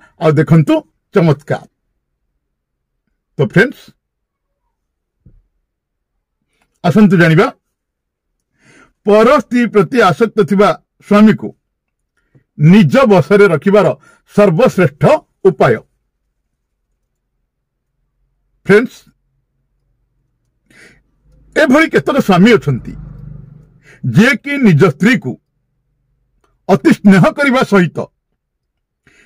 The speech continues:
ଲୁଚି ଛପି ଅନ୍ୟ ସ୍ତ୍ରୀ ପ୍ରତି ଆସକ୍ତ ରହି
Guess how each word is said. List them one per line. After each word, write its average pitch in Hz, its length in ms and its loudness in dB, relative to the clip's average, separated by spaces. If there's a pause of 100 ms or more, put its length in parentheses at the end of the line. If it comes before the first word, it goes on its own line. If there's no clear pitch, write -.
(100)
ଲୁଚି 214 460 2
ଛପି 208 360 -2
ଅନ୍ୟ 190 300 2
ସ୍ତ୍ରୀ 214 240 0
ପ୍ରତି 240 340 -2 (300)
ଆସକ୍ତ 175 400 -4
ରହି 170 280 2